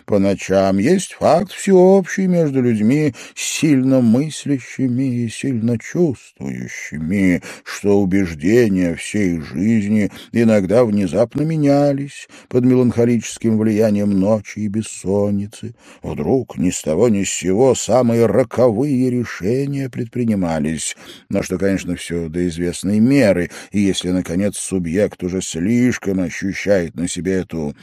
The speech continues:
раздвоимость, так что дело доходит до страдания,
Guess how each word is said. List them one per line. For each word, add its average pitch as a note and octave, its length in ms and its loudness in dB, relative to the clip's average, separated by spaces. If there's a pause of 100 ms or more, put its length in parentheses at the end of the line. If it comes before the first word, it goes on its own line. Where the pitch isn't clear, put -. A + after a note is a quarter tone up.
(120)
раздвоимость, D#2+ 1700 -2 (220)
так F#2 220 2
что F2+ 200 -4
дело E2+ 240 -2
доходит D#2+ 460 -6
до D2+ 140 -6
страдания, F#2+ 1300 0